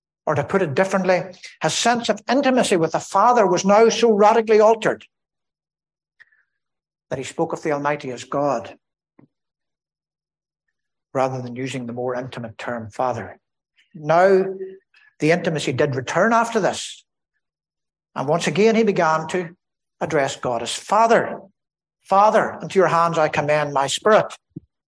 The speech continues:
But throughout this period, the end of it, he addressed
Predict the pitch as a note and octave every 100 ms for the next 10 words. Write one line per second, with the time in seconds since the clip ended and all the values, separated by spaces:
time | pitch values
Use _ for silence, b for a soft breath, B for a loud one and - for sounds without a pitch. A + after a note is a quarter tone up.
0 | _ _ D3 - F3 A3+ A3+ B3+ - -
1 | A#3+ F#3 A2+ - _ _ _ _ _ _
2 | _ _ _ _ _ _ _ _ _ _
3 | _ D#3 F3+ F#3+ - D3 G3 - b b
4 | b b b _ _ _ - C3+ A#2+ C#3+
5 | C#3 - - -